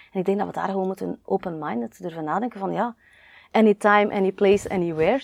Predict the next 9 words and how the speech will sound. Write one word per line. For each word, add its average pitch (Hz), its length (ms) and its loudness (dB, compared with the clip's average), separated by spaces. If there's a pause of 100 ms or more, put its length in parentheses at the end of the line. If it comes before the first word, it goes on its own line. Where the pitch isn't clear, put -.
Ja, 185 380 0 (380)
laat 254 200 2
dat 185 140 0
ook 196 120 -8
in 208 120 -2
ons 156 160 -6
onderwijs. 190 500 -6
En 180 100 -6 (580)
ja, - 80 -8